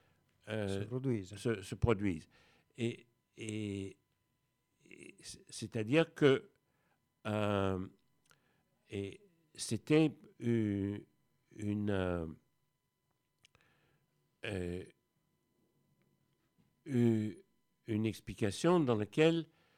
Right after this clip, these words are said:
Speaker 1: euh, au, au fond, il suffisait, euh, d'augmenter, euh, fortement les salaires, euh, donner, euh, euh, du, un, un pouvoir d'achat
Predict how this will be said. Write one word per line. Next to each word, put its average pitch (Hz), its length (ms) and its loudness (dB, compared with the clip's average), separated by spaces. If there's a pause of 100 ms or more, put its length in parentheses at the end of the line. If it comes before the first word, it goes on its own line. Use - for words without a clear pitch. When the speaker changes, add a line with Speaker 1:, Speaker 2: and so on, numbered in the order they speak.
(440)
Speaker 1:
euh, 101 280 0 (1120)
au, 101 240 -10
au 104 80 -12
fond, 165 280 4
il 127 100 6
suffisait, 139 680 2 (1000)
euh, 104 200 -6 (300)
d'augmenter, 135 880 4 (1000)
euh, 82 560 -10 (960)
fortement 139 560 4
les 107 100 6
salaires, 151 640 4 (680)
euh, 101 380 -6 (280)
donner, 143 540 8
euh, 95 300 4 (880)
euh, 90 200 -16 (340)
du, 104 220 -6 (140)
un, 90 400 -12
un 98 40 -12
pouvoir 127 400 2
d'achat 98 760 -2